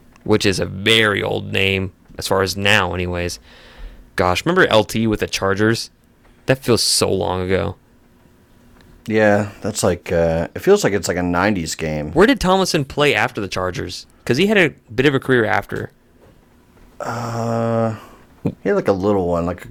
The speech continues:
Speaker 2: a couple years.
Speaker 1: It wasn't the Broncos, was it?
Speaker 2: Uh, maybe.
Speaker 1: Or the Jets, or I'm just talking out of my
Speaker 2: Just
Speaker 1: ass
Speaker 2: wasting
Speaker 1: right
Speaker 2: time.
Speaker 1: now. <laughs> I, I just, I just,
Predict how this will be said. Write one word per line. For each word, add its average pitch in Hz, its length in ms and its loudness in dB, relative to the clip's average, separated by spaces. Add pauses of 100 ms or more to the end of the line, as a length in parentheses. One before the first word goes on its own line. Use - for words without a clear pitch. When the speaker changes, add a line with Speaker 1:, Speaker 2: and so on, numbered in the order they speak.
Speaker 2:
a - 40 -18
couple 123 260 0
years. 120 320 0
Speaker 1:
It 139 100 0
wasn't 208 320 4
the 143 80 4
Broncos, 107 560 0
was 143 220 -2
it? 214 220 0 (2250)
Speaker 2:
Uh, 139 220 -2
maybe. 123 500 -2
Speaker 1:
Or 107 120 0
the 98 100 0
Jets, 117 1000 0
or 101 600 2 (120)
I'm 131 180 -4
just - 320 -4
talking 98 640 -2 (140)
out 95 300 -4
of 98 460 -4 (840)
my 92 340 0
Speaker 2:
Just 95 160 0
Speaker 1:
ass 95 60 0
Speaker 2:
wasting 98 220 0
Speaker 1:
right - 100 -2
Speaker 2:
time. 90 100 -4
Speaker 1:
now. 92 400 -2
<laughs> - 60 -20
I, 131 340 2 (680)
I 143 100 4
just, 180 240 2
I 139 100 2
just, 151 240 0